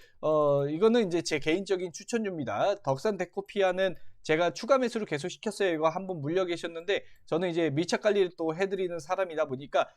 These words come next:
이 사람이 물린 종목도 이렇게 수익으로 탈출을 시켜준다고. 그리고 피에스텍, 서원 인텍까지 해서, 예, 제가 오늘 매도를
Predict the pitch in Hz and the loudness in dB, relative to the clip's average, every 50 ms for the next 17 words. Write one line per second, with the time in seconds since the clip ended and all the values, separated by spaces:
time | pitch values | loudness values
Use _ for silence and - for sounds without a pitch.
0 | - - - 151 151 - 202 202 202 202 185 147 151 185 208 233 220 202 202 190 | -18 -12 -10 -4 2 4 4 4 4 2 -2 -2 -2 -2 -2 -2 -2 -2 -4 -4
1 | 180 160 - - 175 147 151 143 165 160 - - 262 269 254 226 - 208 196 190 | -6 -6 -4 -2 -2 -2 -2 -2 -2 -2 -2 -2 -2 -2 -2 -2 -2 -2 0 0
2 | 180 - - 254 240 - 226 202 196 - - - 269 233 196 175 147 117 107 120 | -2 -4 -4 -6 -6 -4 -6 -6 -6 -6 -4 -2 -2 -2 -2 -4 -6 -6 -6 -4
3 | 143 131 - - - - - - - 147 156 151 151 147 - - 196 - - - | -6 -8 -8 -10 -16 -18 -12 -6 -4 -2 -2 -2 -4 -4 -4 -2 0 0 0 -2
4 | - - 175 170 196 233 269 269 269 - - - - - - - 196 196 202 190 | -4 0 4 4 4 4 4 0 -2 -4 -16 -20 -20 -6 0 2 4 4 4 2
5 | 180 151 139 151 143 143 156 151 135 135 135 131 120 175 196 190 147 - - _ | -2 -4 -8 -8 -6 -2 -2 0 0 0 -2 0 2 2 4 4 4 2 -2 _
6 | _ _ - - 113 110 123 117 123 135 135 127 135 131 117 117 120 123 147 143 | _ _ -10 -8 -6 -4 -4 -2 0 0 0 0 -2 -2 -2 -2 -2 0 -2 0
7 | 139 131 135 151 151 127 | 0 2 2 2 0 0